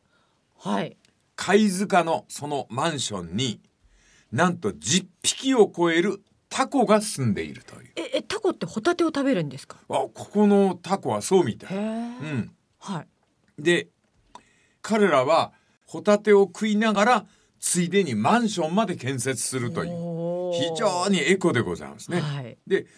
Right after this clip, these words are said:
Speaker 2: そこにボクボクボクって潜った著者は、タコを観察するわけでありますけども、そこでこの人が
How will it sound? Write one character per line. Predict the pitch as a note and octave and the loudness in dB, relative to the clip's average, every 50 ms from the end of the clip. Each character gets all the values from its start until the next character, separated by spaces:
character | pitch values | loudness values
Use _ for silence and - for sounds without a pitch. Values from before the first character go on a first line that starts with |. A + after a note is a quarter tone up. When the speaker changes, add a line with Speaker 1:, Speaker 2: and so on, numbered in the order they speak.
| _ - | _ -10
Speaker 2:
そ | - - F#3 | -4 -4 0
こ | F3+ A3+ A#3+ | 0 2 2
に | A3+ G#3+ | 4 4
ボ | F#3 G3+ G3 | 4 4 4
ク | G3+ | 4
ボ | G3 G#3 G3 | 2 0 2
ク | F#3+ | 2
ボ | G3+ G3 G3 | 2 0 0
ク | - - F#3 D#3+ D#3 | -4 -6 -6 -6 -6
っ | F3+ | -6
て | F3 - G3 | -2 -2 -2
潜 | E3 D#3 D3+ D3+ D3 D#3+ F3 | -2 0 -2 -2 -2 -2 -4
っ | E3+ - _ _ _ | -6 -6 _ _ _
た | - F3+ E3 D#3+ | 0 0 2 0
著 | - - - - F3+ | 0 -4 -8 -8 -8
者 | E3 - C3+ A#2+ | -6 -4 -4 -2
は、 | A#2 B2 A2+ - - _ _ _ _ - | 0 0 -2 -2 -4 _ _ _ _ -6
タ | - F#3+ G3 | -2 -2 -2
コ | G3 - D#3 D3+ E3+ | -2 -2 -2 0 0
を | E3+ - - - | 0 0 -4 -12
観 | - - D3+ D3 C#3 | -10 -8 -8 -6 -4
察 | B2 D3 C#3 | -4 -4 -4
す | B2 - - C#3 | -6 -6 -6 -6
る | B2+ B2+ | -4 0
わ | B2+ B2 A2+ | 0 0 0
け | G#2 G2+ | -2 -4
で | - A2+ - - _ - | -6 -6 -10 -10 _ -10
あ | G2 | -8
り | G2+ G2+ G2+ | -6 -6 -6
ま | G2+ G2+ | -6 -8
す | - - - | -10 -14 -14
け | - F2 | -14 -12
ど | E2 E2+ D#2+ | -12 -12 -12
も、 | F2 F#2+ F#2 - _ _ _ _ _ _ _ _ _ _ | -12 -12 -12 -12 _ _ _ _ _ _ _ _ _ _
そ | - - F3 E3+ | -12 -8 -6 -6
こ | E3+ F#3+ G#3 A3+ | -4 -2 -2 0
で | F#3+ A3 G#3+ G#3 | 2 2 2 2
こ | - - - - D3 | 0 -10 -14 -10 -6
の | D#3 F3 G3 | -2 0 0
人 | F#3 - - C#3 A#2 | -2 -2 -4 -4 -2
が | G#2+ G#2 - | -2 -4 -4